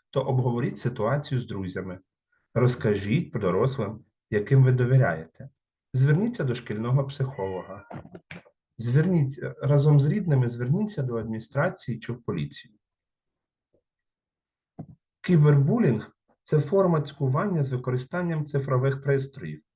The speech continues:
мобільних телефонів, комп'ютерів чи планшетів. Кібербулінг може відбуватися в соціальних мережах, месенджерах, на ігрових платформах тощо. Зазвичай до кібербулінгу належить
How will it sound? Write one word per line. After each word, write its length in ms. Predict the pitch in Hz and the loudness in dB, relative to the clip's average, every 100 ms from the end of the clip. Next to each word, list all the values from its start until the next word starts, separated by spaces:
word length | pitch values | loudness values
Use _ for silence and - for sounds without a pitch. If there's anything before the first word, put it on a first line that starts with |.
| - | -12
мобільних 520 | 104 104 107 110 123 | -8 -6 -2 -2 0
телефонів, 680 | 131 127 113 101 92 92 - | 0 0 0 -6 -6 -8 -10
комп'ютерів 680 | 95 92 95 92 101 104 104 | -10 -8 -6 -6 -4 -6 -6
чи 120 | - | -8
планшетів. 680 | - 92 - 78 - 71 - _ _ _ | -6 -8 -8 -10 -10 -16 -18 _ _ _
Кібербулінг 800 | 165 147 147 143 202 175 135 139 | 2 6 6 6 6 4 4 4
може 240 | 135 135 | 4 4
відбуватися 640 | 131 135 165 175 147 - | 4 4 2 0 -4 -4
в 40 | 139 | -4
соціальних 600 | 131 - 139 139 139 139 | -4 -2 0 0 -2 -2
мережах, 640 | 117 85 82 - 135 - _ _ _ | -2 -2 -6 -8 -12 -14 _ _ _
месенджерах, 840 | 156 139 131 135 127 135 127 131 - - | 2 4 4 4 4 4 2 0 -4 -8
на 100 | 110 | -4
ігрових 420 | 98 101 101 101 | -4 -2 -4 -4
платформах 680 | - 95 - 117 135 110 - | -6 -8 -2 0 2 0 -2
тощо. 420 | 107 90 - - - _ _ _ _ _ _ _ | -6 -6 -10 -20 -20 _ _ _ _ _ _ _
Зазвичай 640 | 135 139 131 139 170 214 233 - | 4 4 4 2 2 0 -2 -8
до 120 | 127 123 | -6 -4
кібербулінгу 720 | 117 107 107 113 98 95 101 | -2 -4 -4 -6 -6 -6 -6
належить 520 | 98 123 127 107 | -2 0 -2 -4